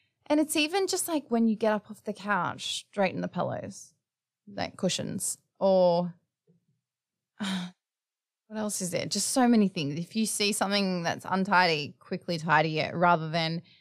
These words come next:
the house becoming a shitstorm and you having to go back and clean up later when you're dreading doing it. My next part for do things for future you is teach your children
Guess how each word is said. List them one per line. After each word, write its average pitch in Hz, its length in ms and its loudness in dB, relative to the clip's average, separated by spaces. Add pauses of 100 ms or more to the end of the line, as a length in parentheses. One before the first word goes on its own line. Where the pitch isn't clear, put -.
(260)
the 175 80 -4
house 175 320 0
becoming 165 600 -4 (140)
a 165 300 -2
shitstorm 156 880 -2 (220)
and 160 540 -2
you 170 140 -4
having 165 280 -4
to 160 400 -6
go 160 180 0
back - 260 -6
and 165 180 -2
clean 165 280 -4
up 156 200 -2
later 160 300 2
when 160 200 0
you're 160 140 -4
dreading 160 640 -2
doing - 300 -2
it. - 120 -8 (760)
My 196 80 0
next 196 520 0
part 165 420 6
for 156 360 2
do 160 260 -6
things 160 260 -4
for - 120 -12
future 180 520 -6
you 160 500 -4
is 180 300 -6
teach - 560 -10
your 185 300 2
children 180 840 -4